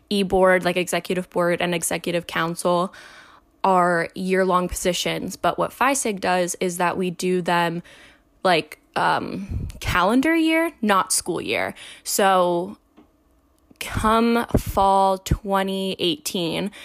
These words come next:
so this is my second semester in, elections, like, applications come out for elections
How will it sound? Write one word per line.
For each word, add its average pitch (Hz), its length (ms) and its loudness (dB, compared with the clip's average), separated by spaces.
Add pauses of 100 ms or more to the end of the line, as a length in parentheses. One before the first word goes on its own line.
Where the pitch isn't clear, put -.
(180)
so - 140 0
this 185 140 0
is 185 120 -2
my 185 120 0
second 202 380 -2
semester 170 420 -2
in, 170 440 -2
elections, 180 1040 0 (180)
like, 190 180 2
applications 185 560 -2
come 180 200 -4
out 170 300 0
for 170 340 0
elections 180 680 0